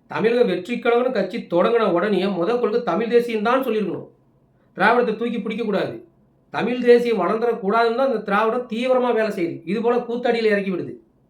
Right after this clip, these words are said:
நீங்க கூட கேட்கலாம், "அது எப்படி தம்பி, விஜய் வந்து அவருக்கான ஒரு ஆசையில அவர் வந்து அரசியல் வராரு, அவர் எப்படி திமுக ஏவி விடுது?" அப்படின்னு நீங்க சொல்லலாம், கேள்வியும் கேட்கலாம். இந்த மண்ணு மேல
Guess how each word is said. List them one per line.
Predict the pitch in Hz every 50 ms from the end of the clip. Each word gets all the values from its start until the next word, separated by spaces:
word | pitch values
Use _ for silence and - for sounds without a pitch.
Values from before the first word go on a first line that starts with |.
| _ _ _ _ _ _ _ _ _ _ _ _
நீங்க | 151 175 220 233
கூட | 202 233 233 233
கேட்கலாம், | 220 208 175 208 202 185
"அது | 147 165 202
எப்படி | 214 214 240 185
தம்பி, | 220 190 190 202 180 - - - _ _ _ _ _ _ _ _ _
விஜய் | - 135 139 190 226 233
வந்து | 214 208 208 208 226
அவருக்கான | - - 196 - 214 220 220 220 214 202 190 180 175 165 165 156 151
ஒரு | 151 156
ஆசையில | 143 143 175 190 - 180 170 175 190 170 143 - - - _ _ _ _
அவர் | - 160 165
வந்து | 160 147 - 180 175 160 143 127 123 120 120 120
அரசியல் | 127 147 160 - 175 165 147
வராரு, | 139 - 117 113 113 113 110 - - _ _ _ _
அவர் | 131 151 175
எப்படி | 190 196 208
திமுக | 208 - 170 190 202 202 190 185 - 156 143 135 127 120 117 113 110 - _ -
ஏவி | 143 180 196 185 165
விடுது?" | 147 135 135 123 113 - - _ -
அப்படின்னு | 143 147 - 220
நீங்க | 202 190 170 151
சொல்லலாம், | 139 131 156 170 135 127 - - _ _ _ _ _
கேள்வியும் | - 165 180 196 202 185
கேட்கலாம். | 156 160 170 - 160 120 - - _ _ _ _ _ _ _ _ _ _ _ _ _ _ _ _ _ _ _ _
இந்த | _ - 151 143
மண்ணு | 135 143 175 214
மேல | 226 220 214 185 151 - - -